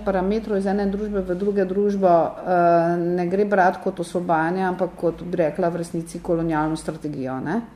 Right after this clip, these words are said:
Kar seveda vključuje tudi Slovenijo, ne. Ker seveda mi smo v izraziti neokolonialni poziciji, mi nismo osvobojena država, ampak smo v izraziti neokolonialni oz-,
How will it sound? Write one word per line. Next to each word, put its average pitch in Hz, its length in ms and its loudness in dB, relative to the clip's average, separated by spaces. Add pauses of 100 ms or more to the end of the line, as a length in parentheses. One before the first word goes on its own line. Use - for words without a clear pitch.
(680)
Kar 190 160 4
seveda 196 280 -2
vključuje 175 500 -2
tudi 165 160 -6
Slovenijo, 143 600 -4
ne. 185 220 -2 (760)
Ker 175 120 -8
seveda 180 260 -4
mi 175 120 0
smo 180 200 -4
v 170 120 0
izraziti 170 500 -2
neokolonialni 160 800 0
poziciji, 147 480 -6
mi 151 180 -2
nismo 156 200 -6
osvobojena 160 540 -2
država, 156 420 -4
ampak 143 240 -6
smo 143 260 -6 (300)
v 170 100 -2
izraziti 175 460 0
neokolonialni 160 760 0
oz-, 151 160 -6